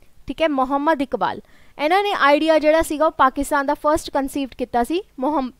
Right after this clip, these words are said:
ਹੁਣ ਆਪਾਂ ਗੱਲ ਕਰਦੇ ਹਾਂ ਮੁਹੰਮਦ ਇਕਬਾਲ ਸੀਗੇ ਕੌਣ। ਮੁਹੰਮਦ ਇਕਬਾਲ ਇੱਕ ਤਰੀਕੇ ਦੇ ਫਿਲਾਸਫਰ ਸੀਗੇ, ਪੋਇਟ ਸੀਗੇ, ਪੋਲੀਟੀਸ਼ੀਅਨ ਸੀਗੇ ਬ੍ਰਿਟਿਸ਼ ਇੰਡੀਆ ਦੇ ਵਕਤ।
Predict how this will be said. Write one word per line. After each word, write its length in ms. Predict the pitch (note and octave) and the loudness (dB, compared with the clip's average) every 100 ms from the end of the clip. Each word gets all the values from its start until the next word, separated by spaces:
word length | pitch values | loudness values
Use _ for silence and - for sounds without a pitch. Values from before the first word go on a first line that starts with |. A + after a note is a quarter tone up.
| _ _ - | _ _ -12
ਹੁਣ 120 | C#4 E4+ | -4 0
ਆਪਾਂ 200 | F4 E4+ | 2 4
ਗੱਲ 220 | D4 D4 | 4 6
ਕਰਦੇ 260 | D4+ C#4+ | 2 2
ਹਾਂ 60 | F4+ | 0
ਮੁਹੰਮਦ 420 | D#4+ D4+ C4+ D4+ | 0 0 0 -2
ਇਕਬਾਲ 320 | C#4 C4 C#4+ | 0 2 2
ਸੀਗੇ 300 | - C#4+ B3 | 0 -4 -4
ਕੌਣ। 220 | - F3+ - - - - - - - - _ - C4+ | -4 -8 -10 -18 -20 -20 -20 -20 -20 -20 _ -6 2
ਮੁਹੰਮਦ 400 | D#4 E4 G4+ G4+ | 4 4 2 0
ਇਕਬਾਲ 420 | - C#4+ D#4 E4+ | 0 2 2 2
ਇੱਕ 100 | - | -2
ਤਰੀਕੇ 320 | E4 D4+ D#4+ | -6 -6 -4
ਦੇ 100 | D#4 | -4
ਫਿਲਾਸਫਰ 560 | - C#4 B3+ - D4+ D4 | 0 2 2 2 -2 -2
ਸੀਗੇ, 300 | D#4+ D4 E4+ | -2 -6 -6
ਪੋਇਟ 400 | D4+ C4+ C#4 - | -2 0 0 -2
ਸੀਗੇ, 300 | D#4+ D4 F4 | -4 -4 -2
ਪੋਲੀਟੀਸ਼ੀਅਨ 640 | D4+ C4+ C4+ C#4+ D#4 C#4+ | 0 0 0 4 4 4
ਸੀਗੇ 200 | C#4 D4+ | -4 -6
ਬ੍ਰਿਟਿਸ਼ 380 | C#4+ C4+ C#4 C#4 | -6 -6 -4 -4
ਇੰਡੀਆ 260 | A#3 A#3 | -2 0
ਦੇ 120 | A3+ A#3 | 0 0
ਵਕਤ। 260 | C4+ E4+ | 0 0